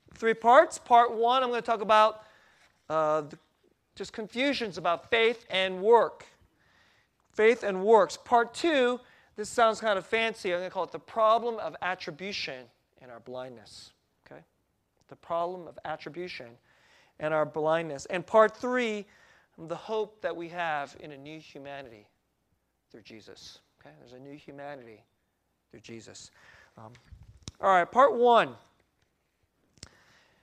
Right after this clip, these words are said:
Faith and works. Okay,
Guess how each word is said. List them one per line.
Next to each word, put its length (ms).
Faith 580
and 280
works. 880
Okay, 300